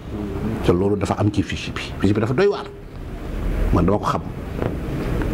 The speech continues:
Donc, bi ñu audité fichier bi, doublon parfait yu bëri ci, Ablaye Wade dafa ne fichier bi dafay am ay vote multiple. Man, maa jël sama responsabilité au nom de l'onel.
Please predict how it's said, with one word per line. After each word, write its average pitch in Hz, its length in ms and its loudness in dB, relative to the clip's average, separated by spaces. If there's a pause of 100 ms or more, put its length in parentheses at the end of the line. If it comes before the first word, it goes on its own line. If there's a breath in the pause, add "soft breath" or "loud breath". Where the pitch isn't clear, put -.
(160)
Donc, 202 340 6
bi 90 220 6
ñu 113 320 4 (220)
audité 104 280 2
fichier 95 240 -2
bi, 101 120 2
doublon 107 520 2
parfait 98 340 -2
yu 92 40 0
bëri 92 260 2
ci, - 100 -8
Ablaye 104 220 0
Wade 98 220 -2
dafa 92 220 -2
ne 90 180 -2 (180)
fichier 101 260 2
bi 90 100 0
dafay 90 220 -2
am 92 180 -6
ay 87 140 0
vote 87 260 -4
multiple. 85 480 -2 (340)
Man, 101 240 4
maa 104 200 2
jël 101 140 2
sama 95 200 -2
responsabilité 87 760 -4
au 90 140 2
nom 104 100 0
de 101 100 -4
l'onel. 87 260 -4